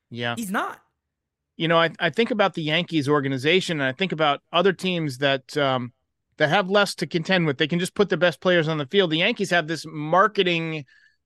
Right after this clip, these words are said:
Speaker 1: thing behind them where, you know, uh, they're under the microscope for every move, and, and, and, uh, you know, they sell Higgy jerseys, and they, you know, they just wanna hold on to everybody, right?
Speaker 2: Yeah.
Speaker 1: And, and not, and not, uh, can all this stuff. But,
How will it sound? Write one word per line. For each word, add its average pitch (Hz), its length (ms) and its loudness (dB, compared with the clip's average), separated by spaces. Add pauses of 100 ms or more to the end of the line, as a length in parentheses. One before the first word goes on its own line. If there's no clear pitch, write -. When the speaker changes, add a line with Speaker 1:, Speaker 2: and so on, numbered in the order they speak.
(120)
Speaker 1:
thing 196 380 2
behind 143 440 0
them 131 180 -2
where, 143 380 4 (400)
you 156 100 -4
know, 147 260 2
uh, 139 300 2 (320)
they're 170 340 4
under 175 200 2
the 156 120 0
microscope 165 680 0
for 156 120 4
every 151 300 4
move, 165 400 6
and, 147 180 -2
and, 143 380 -4
and, 139 360 -4
uh, 135 280 2 (360)
you 147 100 -4
know, 147 280 0 (760)
they 156 140 -2
sell 165 280 2
Higgy 170 280 2
jerseys, 156 460 2
and 151 100 -2
they, 160 120 4
you 165 180 0
know, 151 100 2
they 214 120 2
just 202 160 -2
wanna 220 200 4
hold 202 260 4
on 202 200 6
to 180 80 4
everybody, 143 540 0
right? 147 240 4
Speaker 2:
Yeah. 196 260 -6
Speaker 1:
And, 156 200 -4
and 156 140 0
not, 160 260 2
and 156 140 -4
not, 156 200 2 (140)
uh, 151 180 2
can 190 300 -2
all 175 100 4
this 165 160 0
stuff. 208 200 0
But, 180 180 2